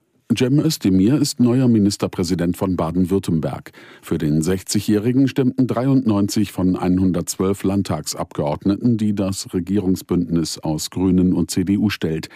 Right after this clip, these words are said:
Die Koalition plant unter anderem ein kostenloses und verpflichtendes Kita-Jahr vor dem Schulstart und den Abbau von Bürokratie.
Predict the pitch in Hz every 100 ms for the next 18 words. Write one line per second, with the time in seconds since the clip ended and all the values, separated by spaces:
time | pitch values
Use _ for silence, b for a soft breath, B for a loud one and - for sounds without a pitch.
0 | B B B B - - 95 87 87 -
1 | 107 117 - 98 98 95 98 - 87 101
2 | 110 123 123 101 104 98 135 - 135 123
3 | 123 123 - 107 101 104 - 127 123 -
4 | 113 104 - - 135 98 78 76 73 -
5 | 87 85 78 - 120 120 - 95 117 -
6 | 123 - 110 - - - 90 - 92 90
7 | 98 98 - 98 - 117 90